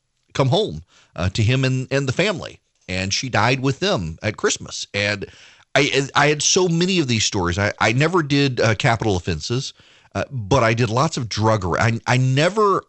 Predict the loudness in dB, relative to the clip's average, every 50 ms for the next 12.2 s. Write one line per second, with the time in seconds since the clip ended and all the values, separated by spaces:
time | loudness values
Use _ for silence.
0 | _ -2 0 2 2 2 2 2 0 0 0 -2 -2 -4 -4 -4 -4 -4 -4 -4
1 | -4 -4 -2 -2 0 0 0 0 0 -2 -2 -2 -2 -2 -2 -4 -6 -6 -4 -4
2 | -4 -4 -4 -8 -10 -10 -14 -18 _ _ _ _ _ _ _ _ _ _ _ _
3 | _ _ _ _ -8 -2 0 2 2 2 0 -4 _ _ _ _ _ _ 0 2
4 | 2 2 2 2 2 2 2 2 2 2 2 2 2 2 2 0 2 2 2 2
5 | 4 2 2 2 0 -2 -2 -2 0 0 0 -2 -4 -8 -8 -6 -6 -6 -6 -10
6 | -14 -16 _ _ _ _ _ _ _ _ _ _ _ _ _ _ _ _ _ _
7 | _ _ _ _ _ _ _ _ _ -2 0 2 2 2 2 2 0 0 0 -2
8 | -4 -4 -6 -8 -14 -20 -20 _ _ _ _ _ _ _ _ _ _ _ _ _
9 | _ _ _ 2 4 4 2 2 2 0 0 2 2 0 2 2 4 4 4 2
10 | 2 2 2 0 0 0 -2 -2 0 0 2 2 2 2 2 2 2 2 2 2
11 | 0 0 -2 -4 -6 -10 -10 _ -20 -20 _ _ _ -6 -6 -4 -6 -6 -4 -2
12 | -2 -2 -2 -4